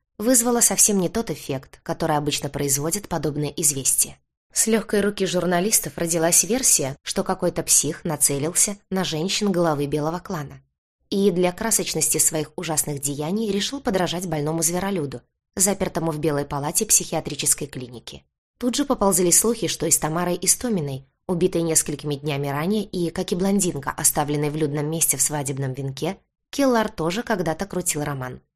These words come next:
хоть и не афишировал это, как в случае с Камилой Корской. Волчица несколько лет считалась постоянной пассией предводителя белой стаи, пока перед женитьбой на Алине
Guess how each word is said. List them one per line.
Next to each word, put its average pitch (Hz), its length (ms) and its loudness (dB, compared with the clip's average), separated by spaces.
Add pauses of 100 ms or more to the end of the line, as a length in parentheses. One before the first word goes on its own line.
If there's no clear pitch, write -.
(220)
хоть 294 220 0
и 285 40 0
не 269 160 2
афишировал 139 600 0
это, 135 360 -12 (240)
как 208 180 0
в - 40 0
случае 185 380 2
с - 80 6
Камилой 165 420 0
Корской. - 580 -4 (440)
Волчица 226 460 2
несколько 175 460 0
лет 156 180 -2
считалась 151 480 -2
постоянной 151 520 -2
пассией 175 400 0
предводителя 147 600 -2
белой 147 240 0
стаи, 131 460 -2 (340)
пока 185 360 0
перед 175 260 -2
женитьбой 151 460 -2
на 156 160 0
Алине 156 380 -2